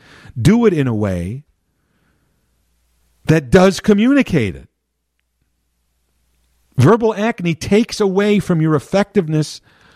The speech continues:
of communicating to other people. And that's not in a professional way, on any way. At a party, in a conversation, a one-on-one conversation, or in a group of five hundred.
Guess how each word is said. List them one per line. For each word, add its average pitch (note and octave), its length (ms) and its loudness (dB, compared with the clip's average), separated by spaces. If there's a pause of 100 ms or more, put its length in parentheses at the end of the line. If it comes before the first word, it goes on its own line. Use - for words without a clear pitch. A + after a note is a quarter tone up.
(360)
of C#3+ 180 0
communicating C#3 640 0
to G#2+ 160 -4
other G2 160 -2
people. - 420 -12 (840)
And G3+ 180 2
that's A3+ 240 -4
not F#3+ 160 0
in C3 100 0
a G#2 60 -4
professional G#2 540 -6
way, D3+ 280 -2
on G#3 200 0
any F#3 320 0
way. D#2 340 -8 (640)
At F#3 160 2
a A3+ 60 0
party, E3 720 0 (1080)
in F3+ 160 2
a G#3+ 60 0
conversation, E3+ 1000 -2 (400)
a A#2 80 2
one-on-one F3+ 640 0
conversation, E3+ 720 -2
or C3+ 240 2
in D#3 200 -4
a E3 60 -4
group D3+ 360 0
of D#3 120 -6
five F#3 300 -4
hundred. E3+ 400 -4